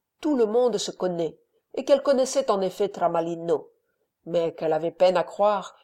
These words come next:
que pareille chose fût arrivée, parce que c'était un jeune homme fort paisible.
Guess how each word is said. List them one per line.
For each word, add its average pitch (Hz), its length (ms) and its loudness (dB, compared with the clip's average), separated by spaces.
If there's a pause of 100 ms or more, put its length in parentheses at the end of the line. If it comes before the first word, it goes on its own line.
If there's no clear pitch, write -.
(160)
que 262 100 0
pareille 220 480 2
chose 190 400 4
fût - 260 -8
arrivée, 170 540 -2 (400)
parce 285 280 -6
que 302 140 -4
c'était 220 340 0
un 190 60 0
jeune 180 260 -2
homme 180 160 0
fort - 240 -4
paisible. 151 760 -8